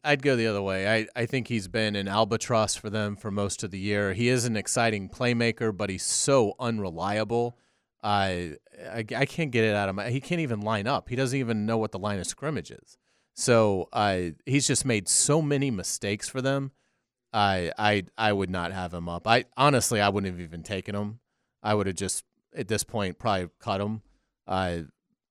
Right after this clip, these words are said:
particularly after he, you know, basically said, "I'm not injured. They just don't wanna play me." Uh, that, so I,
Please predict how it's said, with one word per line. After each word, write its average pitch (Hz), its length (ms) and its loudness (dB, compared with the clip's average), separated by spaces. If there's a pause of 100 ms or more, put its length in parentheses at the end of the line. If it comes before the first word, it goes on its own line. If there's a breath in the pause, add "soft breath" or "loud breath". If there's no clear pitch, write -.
particularly 110 440 -2
after 98 300 0
he, 90 320 -6
you 107 140 -8
know, 90 80 -4
basically 98 420 -4
said, 104 180 -2
"I'm 117 120 4
not 104 180 2
injured. 104 320 -2
They 98 80 -2
just 92 140 -6
don't 104 100 -8
wanna 90 140 -8
play 98 260 -6
me." 104 220 -6 (420)
Uh, 90 320 -2
that, 87 300 -6
so 104 180 4
I, 104 200 6